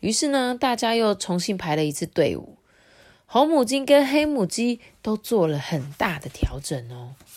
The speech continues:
接着，白母鸡也加入队伍中。突然啊，大家七嘴八舌热烈的讨论，兴奋的拍着翅膀，聊个不停诶。嗯，那，纳尔米说的没错，公鸡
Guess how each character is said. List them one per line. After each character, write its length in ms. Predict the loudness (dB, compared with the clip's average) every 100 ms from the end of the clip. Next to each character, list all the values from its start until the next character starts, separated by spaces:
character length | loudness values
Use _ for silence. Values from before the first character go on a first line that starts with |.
| -20 -20 _ _ _ _
接 180 | -2 2
着， 240 | 4 4 2 _ _ -4
白 200 | -2 0
母 220 | -2 -4
鸡 240 | -4 -2
也 100 | 0
加 220 | 0 0
入 160 | 0 -2
队 240 | -2 0
伍 100 | -2
中。 320 | -4 -6 -6 -8 _ _ _ _ _ -8
突 180 | -2
然 180 | 0 0
啊， 220 | -2 -4
大 180 | -4 -6
家 280 | -4 -6 -6 -14 _ -8
七 280 | 2 4 4
嘴 260 | 4 2
八 260 | 2 -4 -4
舌 220 | -2 0
热 180 | 0 2
烈 160 | 2
的 120 | 2 0
讨 260 | -2 -2
论， 240 | 0 0 -4 -16 -16
兴 380 | -8 -4 -4 -2
奋 140 | 0
的 60 | 0
拍 200 | -2 -2
着 80 | -2
翅 220 | -4 -6
膀， 200 | -6 -10 -14 _
聊 240 | 2 4 4
个 120 | 0
不 100 | -4
停 240 | -8 -10
诶。 220 | -12 -14 -18 _ -20 -6
嗯， 680 | 2 4 4 2 2 0 -2 -6 -18 _
那， 520 | -4 0 2 2 2 -2 -4 -8
纳 280 | -4 2 4
尔 80 | 4
米 160 | 2
说 160 | 2 2
的 120 | 2
没 180 | 0 -2
错， 320 | 2 4 4 -2 -20 _
公 200 | 4 4
鸡 440 | 2 0 2 0